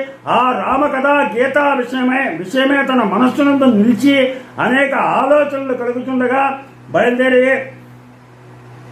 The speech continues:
శత్రుఘ్నుడు శ్రీరాముని దర్శించడానికి వెళ్ళాడు. దాంతో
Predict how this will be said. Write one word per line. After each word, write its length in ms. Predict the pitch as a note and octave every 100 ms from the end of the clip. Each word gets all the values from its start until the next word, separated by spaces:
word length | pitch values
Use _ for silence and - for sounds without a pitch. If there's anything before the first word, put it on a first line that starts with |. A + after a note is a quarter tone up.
| - - -
శత్రుఘ్నుడు 680 | G3 - C#4 C4 B3+ C4 C4 C4 - -
శ్రీరాముని 460 | F#3+ A3+ C4 B3+ B3
దర్శించడానికి 680 | A3 G#3 B3 G#3+ A#3+ A#3 A3+
వెళ్ళాడు. 480 | A3+ A#3 B3 C4 B3+ - -
దాంతో 460 | B2+ F3+ A#3+ B3+ C4+